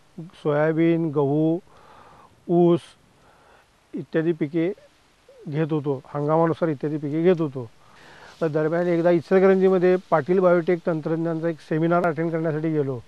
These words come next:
तिथे व्यंकटेश पाटील म्हणून मुडशिंगी जे कंपनीचे प्रतिनिधी तिथे भेटले. त्यांनी कम-, या, त्यांच्या पाटील बायोटेकच्या प्रॉडक्ट्सविषयी संपूर्ण माहिती सांगितली की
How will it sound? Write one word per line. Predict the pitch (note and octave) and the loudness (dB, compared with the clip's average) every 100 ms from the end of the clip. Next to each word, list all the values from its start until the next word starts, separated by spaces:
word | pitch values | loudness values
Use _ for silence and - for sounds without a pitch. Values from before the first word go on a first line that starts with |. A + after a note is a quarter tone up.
| - - - - - | -20 -20 -20 -14 -12
तिथे | C#3 E3+ F3 F3+ F3+ G3+ | -4 0 2 2 2 0
व्यंकटेश | E3 D#3+ E3+ F3+ F#3+ | -2 -2 0 0 2
पाटील | F3 D#3 F3 | 0 0 0
म्हणून | E3+ E3+ F3+ - _ _ _ E3 | 0 -2 -4 -10 _ _ _ -8
मुडशिंगी | D3+ - E3+ E3+ | -6 -2 -2 0
जे | D#3 E3 E3+ E3 - _ _ _ _ - | 0 0 -2 -4 -10 _ _ _ _ -8
कंपनीचे | C#3+ D#3 D#3 D#3+ | -4 -4 -2 -2
प्रतिनिधी | D3 C#3 D#3 D3 D3+ | -4 -4 -4 -4 -4
तिथे | D3+ D3+ | -6 -2
भेटले. | D3+ C#3 C#3 B2+ - _ - - - - _ | -2 -2 -4 -6 -10 _ -20 -20 -20 -20 _
त्यांनी | D#3 D#3+ F3 F3+ E3+ | -4 0 2 0 0
कम-, | E3 D3 | -2 0
या, | D3 D3 D3 D3 C#3+ C#3 | 0 0 0 -2 -4 -4
त्यांच्या | D#3 D3+ E3+ | -4 -2 -2
पाटील | D#3+ D3+ E3 | 0 0 2
बायोटेकच्या | E3+ E3 D#3+ E3+ | 2 2 0 -2
प्रॉडक्ट्सविषयी | D#3+ D3+ D#3 - D#3+ D#3 E3 A3+ - - - - | 0 -2 -2 -4 -4 -2 -4 -6 -14 -20 -20 -8
संपूर्ण | D3+ C#3+ F3 | -6 -2 0
माहिती | F3 D3 D#3 | 0 0 -2
सांगितली | D3 C#3 C#3 C3+ B2 | -4 -4 -6 -6 -8
की | - - D3 D3+ D3+ | -10 -8 -6 -4 -4